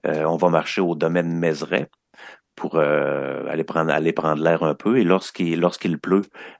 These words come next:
euh, on, on va marcher à Place Fleur de Lys. Donc, le, la marche, le, le, l'endroit de la marche se détermine le lundi en fonction de la météo. Donc, à ce moment-là, moi, je contacte les participants pour leur dire, euh, à quel endroit se déroulera la marche, euh, du mercredi.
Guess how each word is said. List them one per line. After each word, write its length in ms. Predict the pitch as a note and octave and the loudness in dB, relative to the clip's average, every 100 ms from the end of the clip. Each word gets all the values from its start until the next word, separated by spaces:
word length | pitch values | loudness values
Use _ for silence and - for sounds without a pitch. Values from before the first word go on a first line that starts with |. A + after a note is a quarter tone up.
| - | -4
euh, 40 | |
on, 300 | D2+ D#2+ E2 | 0 4 4
on 40 | E2 | 4
va 140 | E2+ | 4
marcher 480 | E2 D2+ - F#2 F2+ D#2+ | 2 0 -2 -2 -2 -2
à 240 | D#2 D2+ | -4 -4
Place 360 | - F2 F2 - | 0 0 0 -6
Fleur 300 | - F2 D#2+ | 0 2 2
de 80 | |
Lys. 480 | D#2 E2+ A#2+ - - G2+ - - - _ - | 0 -2 -4 -8 -10 -10 -12 -20 -20 _ 0
Donc, 360 | F2 F2 - | 2 2 0
le, 600 | E2 D#2 D2+ D2 D2 D2 | 0 2 0 0 -2 -2
la 160 | D#2 E2 | -2 0
marche, 460 | E2+ G2 - - | 0 0 -4 -4
le, 260 | - D#2 D2+ | -4 -2 -2
le, 180 | D2+ D2+ | 0 0
l'endroit 380 | D#2+ E2+ F2 F#2 | 0 2 2 4
de 100 | E2+ | 4
la 80 | |
marche 320 | D#2+ F#2 - - | 4 2 0 -4
se 60 | |
détermine 480 | E2+ E2+ - F#2 F#2 | -4 -2 0 2 4
le 80 | F2 | 4
lundi 520 | E2+ E2+ D#2+ D#2+ G#2+ | 4 2 -2 -4 -2
en 60 | F2+ | -2
fonction 360 | F2 D#2+ F#2 | -4 -2 0
de 60 | E2+ | 2
la 80 | E2+ | 0
météo. 380 | E2 D#2+ E2 A2+ - - - - | 0 -2 -4 -6 -12 -20 -16 -4
Donc, 220 | E2 D#2+ | -4 -2
à 60 | D#2+ | -4
ce 100 | F2+ | -2
moment-là, 400 | D#2 D2+ D2+ D#2+ | 0 0 0 0
moi, 160 | E2 D#2 | 0 -2
je 140 | D2 | -4
contacte 520 | D2 D#2+ C#2+ E2 - | -4 -4 -2 -4 -4
les 80 | D#2 | -6
participants 640 | E2+ - - - - E2 E2+ | -6 -6 -8 -10 -6 -4 -4
pour 220 | - D2 | -8 -4
leur 240 | D2+ C#2+ | -4 -4
dire, 300 | C#2+ D#2 D#2+ | -6 -6 -6
euh, 340 | D2 C2+ G1+ G1+ | -6 -10 -10 -8
à 140 | D2+ - | -6 0
quel 160 | F#2 | 2
endroit 340 | D#2+ D#2 E2+ E2 | 2 2 0 0
se 80 | |
déroulera 400 | E2 E2 E2+ E2 | -2 0 0 2
la 120 | D#2 D2+ | 0 0
marche, 380 | D#2+ - - | -2 -4 -8
euh, 140 | C#2+ D2 | -8 -8
du 160 | D2+ | -4
mercredi. 560 | E2+ D2+ - D2 C2+ | -2 -2 -4 -6 -6